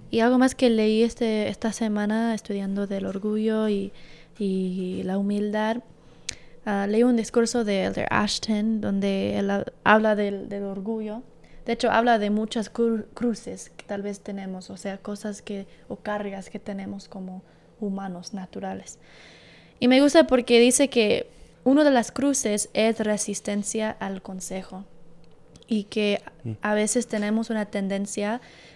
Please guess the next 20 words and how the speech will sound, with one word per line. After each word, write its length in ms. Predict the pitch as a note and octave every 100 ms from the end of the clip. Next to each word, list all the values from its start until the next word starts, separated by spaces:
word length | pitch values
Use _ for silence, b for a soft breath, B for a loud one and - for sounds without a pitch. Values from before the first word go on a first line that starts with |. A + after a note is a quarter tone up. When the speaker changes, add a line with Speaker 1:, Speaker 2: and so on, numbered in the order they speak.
| -
Speaker 1:
de 200 | G#3 G3+
resistir 880 | F#3+ F#3+ F#3+ G3+ G3 - A3+ A3 A3 -
o 100 | G3
rebelar, 720 | G3 F#3+ F#3+ F#3+ G3+ G3+ - _ _
rebelar 720 | G#3 G3+ F#3+ F#3+ F#3+ G#3 -
<laughs> 0 |
contra, 560 | - A#3 A#3 A3 G#3 G3 B B B B
am, 480 | G3+ F#3+ F#3 F3+ - - -
una, 680 | G#3+ G#3 G3 F#3+ F#3 - - B B B B -
un 140 | A3+ A3+
consejo 580 | G3+ G3 A#3+ A#3 -
o 540 | A3 G#3+ G#3 G3+ G3 G3+
una 180 | G3+ G3
inspiración 840 | G3+ G3+ - - G3 F#3 A3 G#3
o 40 | G3
una 120 | G3
revelación 840 | G3 F#3+ F#3 F#3 - G#3 G3+ G3+
de 100 | G#3
otra 240 | G3 - G3+
persona. 640 | - G3+ - G3+ G3 G3